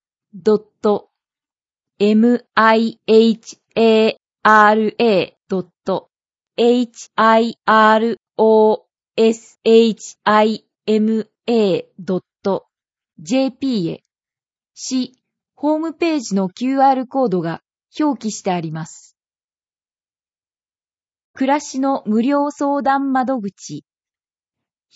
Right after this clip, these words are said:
表、相談の種類、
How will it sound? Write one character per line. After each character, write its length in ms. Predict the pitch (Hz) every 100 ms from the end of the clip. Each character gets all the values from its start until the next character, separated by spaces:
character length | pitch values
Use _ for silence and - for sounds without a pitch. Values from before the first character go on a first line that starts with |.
| 269
表、 440 | 262 262 262 - _ _ _ _ _ _ _ _
相 340 | _ 269 277 294
談 280 | 285 302
の 120 | 285 294
種 200 | - 277
類、 300 | 220 156